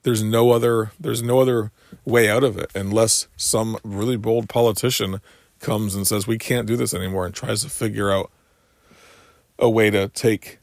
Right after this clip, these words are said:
people's retirement and make it their own private retirement. But that is not a popular idea.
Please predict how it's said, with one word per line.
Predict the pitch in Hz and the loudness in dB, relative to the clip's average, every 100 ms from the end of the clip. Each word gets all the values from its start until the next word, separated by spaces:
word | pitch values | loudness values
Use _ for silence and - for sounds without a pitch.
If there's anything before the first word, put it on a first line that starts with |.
| _ | _
people's | - 110 104 95 - - _ - - - _ - | -6 -2 -2 -2 -6 -14 _ -20 -20 -20 _ -8
retirement | 120 104 - 135 127 107 101 95 | -6 -4 0 2 2 0 -2 -4
and | 101 | -2
make | 104 | -2
it | 104 - | -2 -2
their | 101 | 0
own | 101 95 | 0 -2
private | - 101 90 78 | -2 -2 -2 -6
retirement. | 90 117 110 95 | -8 -6 -6 -6
But | 98 | 0
that | 120 | 2
is | 113 98 | 2 -2
not | 104 110 113 - | -4 -2 -2 -2
a | 98 | -6
popular | - - 107 - 104 92 | -8 -2 -2 -2 -4 -2
idea. | 87 87 98 90 62 | -4 -4 -6 -6 -6